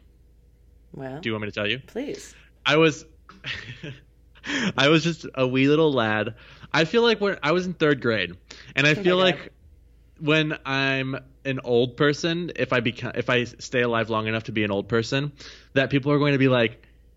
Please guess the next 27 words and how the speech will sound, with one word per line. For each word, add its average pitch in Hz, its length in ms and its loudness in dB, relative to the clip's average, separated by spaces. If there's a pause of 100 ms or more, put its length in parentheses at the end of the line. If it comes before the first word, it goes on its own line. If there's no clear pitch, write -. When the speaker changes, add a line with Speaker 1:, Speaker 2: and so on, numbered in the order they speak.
(160)
Speaker 2:
"Yeah, 135 220 2
he - 180 -2
was 180 160 4
alive 156 380 2
during 143 320 0
ni-," 113 220 -4
like, 127 160 -4
he 190 400 -4
Speaker 1:
<laughs> 156 60 0
Speaker 2:
was 151 220 -4
around 123 560 -2
when 127 100 -6
nine 113 140 0
eleven 107 260 -2
happened, 127 260 -2
but - 80 -8
he 147 100 4
was 135 100 6
only 156 180 2
in 139 100 -2
third 123 260 2
grade, 110 240 4
but 98 100 -4
he 117 100 0
was, 160 140 2
like, 135 120 0
alive. 95 500 -4